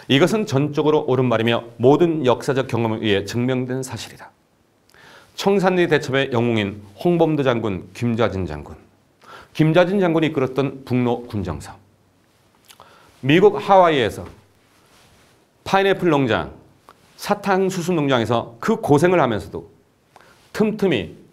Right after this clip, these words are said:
나무총을 들고 군사훈련했던 대조선 국민군단. 이들은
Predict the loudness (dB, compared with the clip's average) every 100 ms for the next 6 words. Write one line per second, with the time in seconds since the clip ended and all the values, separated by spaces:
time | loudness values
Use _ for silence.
0 | _ _ _ 0 2 2 0 0 0 0
1 | -2 -4 -8 -14 _ _ -20 _ -4 0
2 | 2 4 4 2 0 -2 -2 -2 -2 -14
3 | _ _ _ -2 0 2 0 -4 -4 -4
4 | -2 -2 -6 -10 -16 _ _ _ _ _
5 | _ _ _ _ _ _ 4 4 2 -4
6 | -14